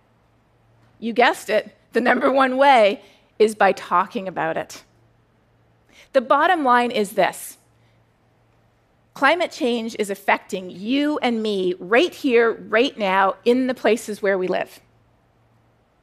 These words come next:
But by working together, we can fix it. Sure, it's a daunting problem. Nobody knows that more than us climate scientists. But we can't give in to despair.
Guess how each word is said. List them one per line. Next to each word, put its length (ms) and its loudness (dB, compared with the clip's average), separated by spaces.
But 160 2
by 140 4
working 420 -2
together, 640 0
we 160 -2
can 380 -4
fix 320 -8
it. 260 -12
Sure, 260 -2
it's 140 -2
a 60 2
daunting 400 2
problem. 440 2
Nobody 420 2
knows 400 2
that 240 2
more 220 2
than 120 0
us 160 -2
climate 360 0
scientists. 680 -4
But 220 2
we 100 -2
can't 480 -2
give 180 -2
in 140 0
to 120 -12
despair. 600 -4